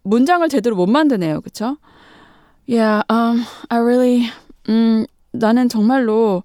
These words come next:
I mean, you know what I mean?" 그러니까, 어, 그게 무슨 말인지 알지? 셀린이요.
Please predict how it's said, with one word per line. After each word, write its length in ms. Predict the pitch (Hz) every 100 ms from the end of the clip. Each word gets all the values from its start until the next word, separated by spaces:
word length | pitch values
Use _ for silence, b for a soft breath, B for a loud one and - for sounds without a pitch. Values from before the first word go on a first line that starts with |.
| b b b b b b
I 100 | 247
mean, 260 | 254 262 - _ _ _ _ _ -
you 80 | 247
know 140 | 240
what 100 | 214
I 40 | 202
mean?" 300 | 202 233 269 b b b
그러니까, 760 | 247 254 247 233 233 240 196 -
어, 180 | 220 220
그게 440 | 226 233 226 226 - _ _
무슨 220 | 226 254
말인지 260 | 294 285 269
알지? 540 | 190 165 285 285 175 - _ b b b b b
셀린이요. 800 | - 294 294 262 233 269 185